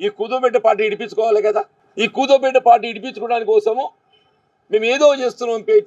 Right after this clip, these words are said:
చెప్పని అనిపించుకుందామని చెప్పని రైతు దీక్ష నిరసన కార్యక్రమాలు నాకు ఆశ్చర్యం కలుగుతుంది అంటున్నాను. నువ్వు చేసిన పని మేము చేయకుండా మా తప్పు. ఏదైతే నువ్వు గత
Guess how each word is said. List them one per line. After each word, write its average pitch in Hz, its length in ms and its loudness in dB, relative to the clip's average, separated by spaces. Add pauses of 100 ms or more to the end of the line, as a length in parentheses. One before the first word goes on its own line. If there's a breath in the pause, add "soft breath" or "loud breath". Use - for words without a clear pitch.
చెప్పని 214 360 0
అనిపించుకుందామని 202 680 -4
చెప్పని 196 500 0 (800 soft breath)
రైతు 226 280 4
దీక్ష 208 280 -8
నిరసన 196 340 0
కార్యక్రమాలు 175 520 -6
నాకు 170 180 -8
ఆశ్చర్యం 220 340 -4
కలుగుతుంది 175 400 -10
అంటున్నాను. 139 440 -16 (540)
నువ్వు 202 240 0
చేసిన 247 360 4
పని 240 280 0
మేము 233 120 -4
చేయకుండా 226 420 2
మా 240 100 -2
తప్పు. - 400 -4 (100)
ఏదైతే 214 540 4
నువ్వు 208 180 4
గత 175 120 -4